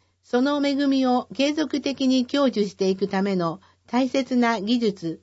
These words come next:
知識を今に伝えています。伊勢志摩国立公園指定七十周年記念事業。記念式典アンド全国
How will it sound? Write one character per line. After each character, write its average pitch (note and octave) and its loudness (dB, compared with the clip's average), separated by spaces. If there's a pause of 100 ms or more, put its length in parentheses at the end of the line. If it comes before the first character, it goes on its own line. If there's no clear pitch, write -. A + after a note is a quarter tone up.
(120)
知 A#3+ -4
識 G3 -2
を D#3 -2 (420)
今 C#4 2
に G3 0
伝 G3+ -2
え G3 0
て F#3+ -2
い E3 -2
ま D#3 -2
す。 - -18 (2500)
伊 C#4+ 0
勢 C#4+ 2
志 A#3 0
摩 F3 0
国 G#3 0
立 B3 -2
公 A3 2
園 D#3 -2
指 - -18
定 C4 6
七 B3 2
十 A#3+ 2
周 A3+ -4
年 D3+ -4 (140)
記 A3 -8
念 C4 4
事 A#3 -2
業。 D#3+ 0 (1120)
記 - -2
念 D#4 4
式 B3 -8
典 F3+ -2 (120)
ア G3+ 0
ン G#3 -2
ド F#3+ 0 (260)
全 C#4 2
国 F#3 0